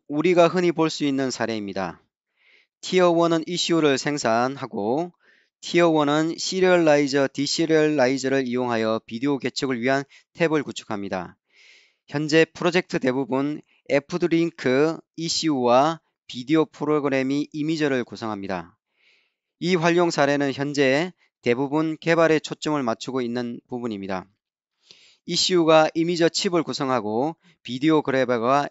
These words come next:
엠디아이를 시리얼라이저만으로 구성하게 됩니다. 에이투,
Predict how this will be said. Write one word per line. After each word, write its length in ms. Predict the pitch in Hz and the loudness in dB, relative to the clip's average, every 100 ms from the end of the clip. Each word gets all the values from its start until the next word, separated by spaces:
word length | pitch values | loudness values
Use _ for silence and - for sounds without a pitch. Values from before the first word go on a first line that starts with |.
| - | -6
엠디아이를 880 | 147 160 156 156 143 139 147 170 175 _ _ | -6 -4 2 4 4 4 2 2 -4 _ _
시리얼라이저만으로 1200 | - - 180 180 156 131 135 131 127 123 131 156 156 | -10 -4 2 4 4 4 2 0 -2 -2 -2 -2 -4
구성하게 640 | - 123 120 120 123 123 | -8 -8 -6 -4 -4 -4
됩니다. 440 | 104 98 90 82 85 _ _ _ _ _ _ _ _ _ _ _ _ _ _ _ _ _ _ _ _ _ _ _ _ - _ _ _ 131 | -6 -8 -8 -10 -14 _ _ _ _ _ _ _ _ _ _ _ _ _ _ _ _ _ _ _ _ _ _ _ _ -20 _ _ _ -4
에이투, 640 | 143 - - 113 143 175 | -4 -4 -6 -2 -2 -4